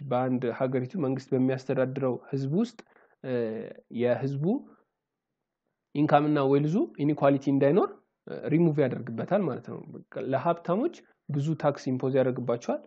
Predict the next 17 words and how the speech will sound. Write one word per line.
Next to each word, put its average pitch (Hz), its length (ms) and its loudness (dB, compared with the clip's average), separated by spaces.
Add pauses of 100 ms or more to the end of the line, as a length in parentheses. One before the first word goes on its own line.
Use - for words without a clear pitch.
(320)
ዝቅተኛ 139 520 -2
ላላቸው 139 500 0
ዝቅ 135 240 0
ያለ 120 220 -2 (120)
ታክስ 127 280 -8
እንዲከፍሉ 120 420 -6
አድርጎ 127 340 -2
ኢኒኳሊቲውን 139 580 -2 (320)
ሪሙቭ 131 300 2
ለማድረግ፣ 123 420 0 (840)
ይሞክራል 139 500 4
ማለት 120 220 -2
ነው፣ 127 80 -6
ወይም 117 100 -2
እንደ 127 120 0
ቴክኒክ 127 340 -4
ይጠቀምበታል። 117 720 -4